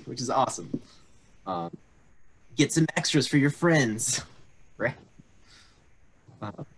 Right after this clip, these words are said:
yeah, no, this is great, and I think, um,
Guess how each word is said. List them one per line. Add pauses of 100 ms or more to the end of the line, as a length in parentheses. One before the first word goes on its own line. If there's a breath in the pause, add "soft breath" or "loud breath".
(720)
yeah, (220)
no, (100)
this
is
great,
and
I
think,
um,